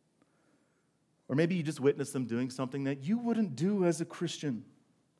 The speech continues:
And when I say this, remember, when we're looking at things that are clearly forbidden in Scripture,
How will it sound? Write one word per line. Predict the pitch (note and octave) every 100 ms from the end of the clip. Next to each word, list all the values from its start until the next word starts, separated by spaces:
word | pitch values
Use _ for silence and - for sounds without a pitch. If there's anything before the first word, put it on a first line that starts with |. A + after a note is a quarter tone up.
| _ _ _ _ _ _ _ _ _ _ _ _ _ _ -
And | D3+
when |
I | D#3+
say | D3+ F#3
this, | D#3+ -
remember, | B2+ C3+ F#3 A#2+ F#2 - - _ - _ - - - _ _
when | - B2+
we're | B2+
looking | D#3+ G#3 D#3
at | B2+
things | C#3+ C#3+
that | B2 A2+
are |
clearly | A2+ - D3 D#3+
forbidden | A#2+ B2 G#2 C3 B2+ A2+
in | G#2 G#2
Scripture, | - - F#3+ F#3+ F2 D2+ D#3